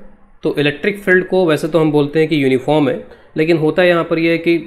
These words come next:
प्लेट्स के बीच में डिस्टेंस काफ़ी कम होना चाहिए और जो सेंट्रल रीजन है वहाँ पर थोड़ा यूनिफॉर्म रहता है।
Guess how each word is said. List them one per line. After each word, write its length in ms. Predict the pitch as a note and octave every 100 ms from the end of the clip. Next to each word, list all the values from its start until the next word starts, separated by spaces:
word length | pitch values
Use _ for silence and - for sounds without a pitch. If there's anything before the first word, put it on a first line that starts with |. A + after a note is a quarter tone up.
| - - - _ - - - - _ _ _ - - - -
प्लेट्स 280 | E3+ E3+ E3+
के 100 | -
बीच 200 | E3 D#3
में 100 | E3+
डिस्टेंस 360 | C#3+ - D#3+ D3+
काफ़ी 240 | C#3+ C#3
कम 160 | C#3+ C3+
होना 240 | C#3 C#3
चाहिए 320 | C3 C3+ C3+
और 240 | C3+ C3 C3+
जो 100 | D3
सेंट्रल 480 | - C#3+ C#3 E3+ D#3
रीजन 320 | D3+ D3+ D3
है 60 |
वहाँ 220 | C3+ C3 C3
पर 140 | C#3+ C#3
थोड़ा 120 | C3+ C3
यूनिफॉर्म 480 | A#2+ B2 C3+ C3+
रहता 240 | C3 A2+ C3
है। 220 | B2